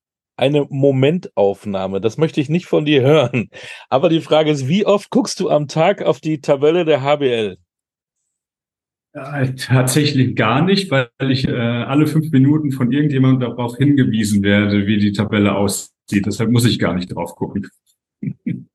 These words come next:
Speaker 1: Aber ich sehe Strahlen, ich sehe Leuchten, Augen. Es ist mal gut, dass es auch mal so läuft in Melsungen. Das waren, die letzten Jahre waren ja vielleicht nicht ganz so schön, äh, graues Mittelfeld.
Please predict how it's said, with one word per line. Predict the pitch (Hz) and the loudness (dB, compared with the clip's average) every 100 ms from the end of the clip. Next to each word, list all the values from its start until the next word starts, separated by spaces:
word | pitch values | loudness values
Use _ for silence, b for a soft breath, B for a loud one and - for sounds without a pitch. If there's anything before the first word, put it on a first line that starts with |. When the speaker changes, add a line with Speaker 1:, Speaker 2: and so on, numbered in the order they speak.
| - | -2
Speaker 1:
Aber | 135 147 | 2 2
ich | 139 127 | 2 2
sehe | 143 156 147 135 | 4 4 4 0
Strahlen, | 131 - 127 156 170 165 156 147 | -6 0 2 4 4 4 2 -2
ich | 135 | -6
sehe | 135 139 | -2 0
Leuchten, | 127 147 156 - 151 143 | 2 0 -2 -8 -10 -4
Augen. | - 127 156 | 2 2 2
Es | 135 143 | 0 -2
ist | 170 - | -4 0
mal | 165 165 | 2 2
gut, | - 151 147 196 - - | 0 -6 -4 -4 -4 -2
dass | 151 139 | 0 0
es | 147 - | -2 -2
auch | 143 | 0
mal | 147 143 | 0 2
so | 156 151 | 2 4
läuft | 110 107 113 | 4 2 -2
in | 107 | 0
Melsungen. | 101 101 104 107 | 0 0 0 -2
Das | 113 | 0
waren, | 117 127 | 0 0
die | 113 | 0
letzten | 143 - 147 | -2 -2 0
Jahre | 147 147 135 | 2 2 2
waren | 143 | 2
ja | 143 | 0
vielleicht | 135 139 139 139 | 0 0 0 -2
nicht | 139 - | -6 -2
ganz | 139 147 160 - | 0 0 -2 -6
so | - 139 160 156 - 113 | 2 4 4 2 -2 -6
schön, | 123 - 147 170 175 165 | -8 -2 0 2 0 -4
äh, | 135 143 143 131 | -2 0 -2 -2
graues | - 139 135 | 0 0 0
Mittelfeld. | 151 156 160 - 165 165 | -2 -4 -4 0 2 2